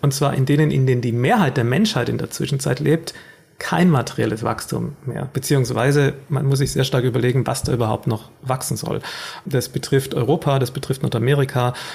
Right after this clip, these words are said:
das betrifft China, das betrifft, äh, die Golfstaaten. Also das betrifft einen nicht unerheblichen Teil der Weltbevölkerung. Ich hab gesagt, eine Mehrheit, die eigentlich in Ländern lebt, wo Wachstum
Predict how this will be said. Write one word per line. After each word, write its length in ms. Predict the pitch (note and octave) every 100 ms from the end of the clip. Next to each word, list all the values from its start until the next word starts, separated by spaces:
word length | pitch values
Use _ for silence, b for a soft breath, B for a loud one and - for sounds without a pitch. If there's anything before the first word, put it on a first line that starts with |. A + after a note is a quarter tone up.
| B
das 160 | B2 -
betrifft 500 | - - B2+ A#2 -
China, 340 | - D#3 C#3+
das 140 | B2 A#2
betrifft, 580 | C3 - C3 B2 - -
äh, 180 | B2+ B2+
die 100 | A#2
Golfstaaten. 760 | C#3+ C3+ - B2+ B2 B2+ B2 B B B -
Also 360 | C3+ B2 B2 B2+
das 260 | C#3 C#3
betrifft 440 | C#3 - C#3+ C3+ -
einen 420 | C3 B2+ B2+ -
nicht 320 | D3 D#3 -
unerheblichen 500 | - C#3+ C#3 C#3 B2+
Teil 200 | C3+ C3
der 180 | B2+ A#2
Weltbevölkerung. 800 | C3 C3+ C3+ C3+ C3 - B2+ B2
Ich 140 | -
hab 120 | C#3 C#3
gesagt, 280 | B2+ -
eine 80 | A#2
Mehrheit, 420 | A2+ C3 B2+ B2 B B B -
die 100 | D3
eigentlich 220 | C3 B2+
in 140 | B2 A2+
Ländern 360 | C3 C#3+ C3
lebt, 320 | B2 B2+ C3
wo 280 | B2 A#2+ B2+ B B B B
Wachstum 800 | D3+ B2 B2 - - D#3+ D3+ D3+